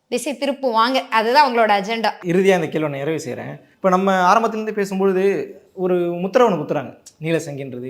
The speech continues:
Speaker 2: பச்சை சங்கின்றது. கிட்டத்தட்ட எல்லாருமே ஒரு தோழமையான சக்திகள் தான், ஒரே களத்துல நின்று பயணிக்கக்கூடியவர்கள் தான். இப்படி முத்திரை குத்துவதன் மூலமாக என்ன சாதித்து விட முடியும் அப்படின்னு நினைக்கிறீங்க?
Speaker 1: விஷயத்தை டைவர்ட் பண்ணணும். முத்திரை குத்துறது மூலமா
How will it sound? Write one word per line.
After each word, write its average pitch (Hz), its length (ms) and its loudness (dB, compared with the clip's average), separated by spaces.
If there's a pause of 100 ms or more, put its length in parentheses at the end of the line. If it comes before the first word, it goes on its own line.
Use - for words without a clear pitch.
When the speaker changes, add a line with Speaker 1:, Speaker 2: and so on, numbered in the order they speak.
Speaker 2:
பச்சை 151 240 -4
சங்கின்றது. 135 480 -10 (180)
கிட்டத்தட்ட 233 340 -2
எல்லாருமே 240 300 0
ஒரு 226 140 0
தோழமையான 214 460 0 (180)
சக்திகள் 170 340 -4
தான், 185 160 -2
ஒரே 175 180 0
களத்துல 185 360 0
நின்று 175 180 -8
பயணிக்கக்கூடியவர்கள் 143 600 -8
தான். 120 200 -18 (180)
இப்படி 208 240 0
முத்திரை 208 320 2
குத்துவதன் 220 400 0
மூலமாக 196 400 -2 (100)
என்ன 185 200 -4
சாதித்து 165 360 -2
விட 131 120 -10
முடியும் 127 320 -14
அப்படின்னு 127 260 -18
நினைக்கிறீங்க? 113 320 -20 (160)
Speaker 1:
விஷயத்தை 269 380 -4
டைவர்ட் 196 340 -4
பண்ணணும். 175 320 -14 (180)
முத்திரை 254 340 -4
குத்துறது 226 400 -2
மூலமா 190 400 -4